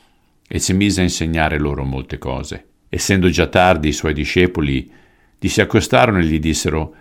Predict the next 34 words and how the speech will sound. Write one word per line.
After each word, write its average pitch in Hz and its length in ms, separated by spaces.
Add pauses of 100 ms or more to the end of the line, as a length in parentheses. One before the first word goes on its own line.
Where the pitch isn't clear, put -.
(160)
"Questo 113 260
luogo 123 360
è 107 40
deserto, 87 760
è 65 220
già 85 260
tardi. - 580 (680)
Lasciali 107 380
andare 90 400
affinché 76 380
vadano 82 400
per 71 140
le 71 80
campagne, 71 580
per 67 140
i 67 60
villaggi 71 500
dei 71 140
dintorni 71 680
e 69 80
si 85 240
comprino 92 540
qualcosa 80 420
da 71 120
mangiare." 67 580 (1120)
Ma 87 180
egli 80 220
rispose 71 400
loro: 65 400 (600)
"Date 92 280
loro 87 260
voi 78 560
da 64 140
mangiare." 62 680